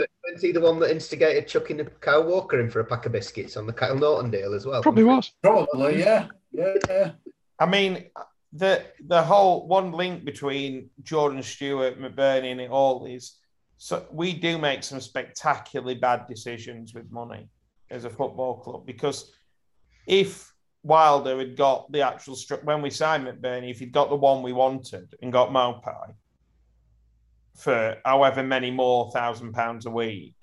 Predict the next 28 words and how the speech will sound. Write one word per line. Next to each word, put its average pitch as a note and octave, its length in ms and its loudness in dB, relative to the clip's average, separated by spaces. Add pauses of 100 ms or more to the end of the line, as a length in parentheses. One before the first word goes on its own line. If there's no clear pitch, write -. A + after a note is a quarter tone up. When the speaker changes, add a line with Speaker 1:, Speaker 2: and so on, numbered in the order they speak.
(880)
Speaker 4:
I, G#2+ 240 -2 (520)
I B2 120 0
just A#2+ 280 -8
think A#2 420 -8 (300)
we B2 80 -10
p-, - 140 -16 (140)
possibly B2 480 -4
would A#2+ 180 -4
still - 320 0
be B2+ 140 -8
in B2 100 -4
the A#2 60 -8
Premier C3 340 -2
League. A#2+ 260 -4
He's, B2+ 340 -8 (300)
he B2 120 -8
still D3 340 4
looks B2+ 260 0
very A#2+ 280 -2
good. A#2+ 300 -4
But D#3+ 160 2
thing G3+ 160 2
is, G#3+ 180 -4 (340)
Maupay's A3 440 6
one D#3+ 100 2
of C#3+ 60 0
those C3 220 4
strikers. A2+ 840 -4